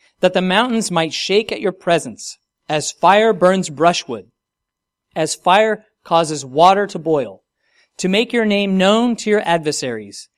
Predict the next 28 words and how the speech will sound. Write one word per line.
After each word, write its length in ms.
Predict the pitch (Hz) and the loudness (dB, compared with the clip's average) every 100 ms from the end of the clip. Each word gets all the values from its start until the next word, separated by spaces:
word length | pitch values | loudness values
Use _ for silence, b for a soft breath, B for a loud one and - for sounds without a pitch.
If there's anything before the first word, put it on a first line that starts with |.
| _ _ | _ _
that 160 | - 170 | -8 -6
the 80 | 170 | -4
nations 500 | 170 208 220 214 151 | 0 0 -2 -4 -6
may 160 | 160 | -6
tremble 580 | 151 - - 214 214 214 | -8 -8 -4 -2 0 0
at 180 | 156 165 | -2 -6
your 120 | 151 | -6
presence. 680 | 147 - 139 113 98 - - _ _ _ _ - | -8 -6 -6 -8 -16 -20 -20 _ _ _ _ -12
When 160 | 165 196 | -6 -4
you 100 | 202 | 0
did 160 | 190 | 0
awesome 640 | 202 196 262 262 247 196 | 2 4 4 2 -2 -4
things 580 | 160 170 135 104 98 - - | -4 -6 -6 -10 -16 -16 -6
for 100 | 151 | -4
which 260 | 151 175 | -4 -6
we 100 | 180 | -8
did 200 | 160 156 | -6 -4
not 240 | 170 196 185 | -2 -2 0
look, 320 | 226 - - - _ | 0 0 -4 -20 _
you 180 | - 151 | -12 -10
came 520 | 147 - 190 220 226 _ _ _ _ _ _ - | -8 -8 -6 -6 -8 _ _ _ _ _ _ -4
down, 400 | 170 156 110 107 | -2 -2 -4 -6
the 100 | 151 | -2
mountains 480 | 165 190 175 160 - | -2 -2 -6 -10 -8
shook 340 | - 214 214 - - | -2 -2 -4 -14 -8
at 200 | 156 151 | -8 -6
your 100 | 143 | -10
presence." 760 | - 139 127 117 92 - - | -10 -10 -10 -12 -18 -18 -18